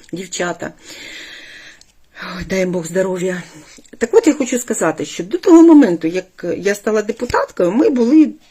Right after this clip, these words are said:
зовсім таки непогана команда активістів.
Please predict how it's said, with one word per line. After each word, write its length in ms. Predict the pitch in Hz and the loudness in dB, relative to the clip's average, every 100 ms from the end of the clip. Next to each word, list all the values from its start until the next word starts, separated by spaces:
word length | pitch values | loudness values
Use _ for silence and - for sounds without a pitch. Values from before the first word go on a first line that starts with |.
| 160 - - 151 - | -20 -20 -12 -12 -10
зовсім 500 | 165 220 302 - 226 | -4 2 2 0 -6
таки 280 | - 160 - | -6 -6 0
непогана 580 | 277 185 165 175 262 220 | 0 2 -2 -2 0 -2
команда 600 | - 165 190 240 226 202 - - - - - | -2 -2 0 0 0 -4 -8 -20 -20 -20 -16
активістів. 680 | - 220 - 185 170 135 - | -6 -6 -4 -4 -4 -8 -14